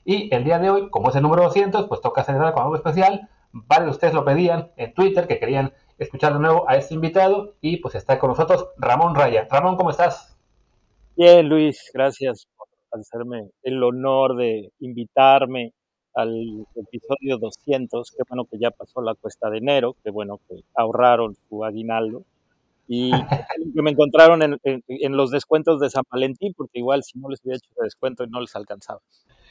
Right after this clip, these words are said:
Speaker 3: Sí, bueno, Luis, eh, invirtió todo, todo su capital en criptos y por eso <laughs> pudimos pagar a Ramón. Eh, no, nos cobró solo dos bitco-, dos bitcoins, eh, fue, fue muy,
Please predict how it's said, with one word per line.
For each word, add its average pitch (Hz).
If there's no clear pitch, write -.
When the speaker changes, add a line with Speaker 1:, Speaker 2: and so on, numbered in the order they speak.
Speaker 3:
Sí, 196
bueno, 190
Luis, 190
eh, 147
invirtió 151
todo, 180
todo 180
su 180
capital 165
en 147
criptos 180
y 127
por 131
eso 156
<laughs> -
pudimos 143
pagar 131
a 143
Ramón. 147
Eh, 131
no, 156
nos 165
cobró 285
solo 294
dos 185
bitco-, 185
dos 175
bitcoins, 175
eh, 120
fue, 151
fue 160
muy, 156